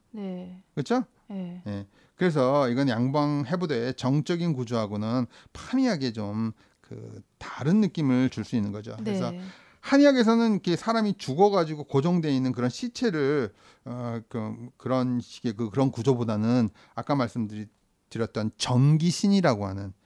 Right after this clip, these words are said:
Speaker 1: 네.
Speaker 2: 예, 그런 관점에서, 예, 인체를 바라다보는 거거든요. 그러면 정기신이 그럼 뭐냐?
Speaker 1: 그러니까, 어.
Speaker 2: 그쵸?
Speaker 1: 네.
Speaker 2: 예, 사실은 그 정기신이라고 하는 거는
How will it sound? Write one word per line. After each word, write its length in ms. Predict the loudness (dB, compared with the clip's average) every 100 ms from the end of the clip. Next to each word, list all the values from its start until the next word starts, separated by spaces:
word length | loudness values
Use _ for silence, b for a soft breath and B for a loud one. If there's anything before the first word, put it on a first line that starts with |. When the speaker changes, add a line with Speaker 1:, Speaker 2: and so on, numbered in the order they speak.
| -12
Speaker 1:
네. 260 | -8 -8 -8
Speaker 2:
예, 240 | -10 -12 -4
그런 240 | 0 2
관점에서, 800 | 2 0 -2 -2 -4 -4 -6 -8
예, 140 | -12 -8
인체를 320 | -8 -6 -8
바라다보는 640 | -6 -4 -4 -6 -8 -10
거거든요. 480 | -12 -14 -16 -16 -16 -20 b b
그러면 320 | -4 0 0
정기신이 720 | -2 2 2 4 2 0 -2
그럼 220 | 2 2 2
뭐냐? 280 | 0 -4 -4
Speaker 1:
그러니까, 420 | -6 -6 -8 -16 _
어. 260 | -18 -18 -16
Speaker 2:
그쵸? 320 | -14 -8 -6 -8 -14
Speaker 1:
네. 200 | -14 -12
Speaker 2:
예, 40 | -12
사실은 540 | -8 -4 -2 -2 -4 -8 _ _
그 800 | _ -8 -8 -8 -10 -14 -16 -20 -18
정기신이라고 760 | -8 -4 -4 -4 -4 -2 -2 -4
하는 200 | -4 -4
거는 400 | -4 -4 -4